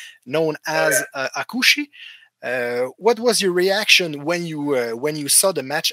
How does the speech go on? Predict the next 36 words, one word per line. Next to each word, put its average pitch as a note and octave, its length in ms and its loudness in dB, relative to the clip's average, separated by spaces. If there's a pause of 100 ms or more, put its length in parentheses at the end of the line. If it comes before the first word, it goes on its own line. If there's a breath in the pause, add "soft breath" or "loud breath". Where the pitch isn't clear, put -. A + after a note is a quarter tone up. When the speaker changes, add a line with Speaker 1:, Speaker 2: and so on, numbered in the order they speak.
(120)
Speaker 1:
after D3+ 340 -6
your D3 160 -8
performance? C3 960 -4 (1300)
Speaker 2:
Uh, F3+ 260 -2 (260)
I G3+ 100 0 (120)
enjoyed G3+ 320 -6
it - 60 -16 (120)
because, E3 280 -12
uh, D#3 220 -14 (240)
you - 160 -20
know, D#3+ 100 -10
I, E3 40 -4
uh, C3+ 440 -16 (520)
uh, B2+ 200 -20
Hayabusa, F#3+ 680 -4 (380)
I - 40 -6
helped F#3 280 -8
train F#3+ 320 -6 (560)
back E3 200 -4
in - 80 -20
Japan - 520 -2
years - 220 -4
ago, - 140 -20 (240)
years E3+ 220 -2
before F3+ 320 -4
that. - 240 -4 (160)
Speaker 1:
Okay. C#3 480 0
Speaker 2:
Back D#3 240 2
before E3+ 340 -8
he E3+ 60 -10
was E3 140 -14
Hayabusa, E3 480 -6 (100)
when - 100 -20
he - 80 -16
was - 120 -16
Izaki, - 500 -2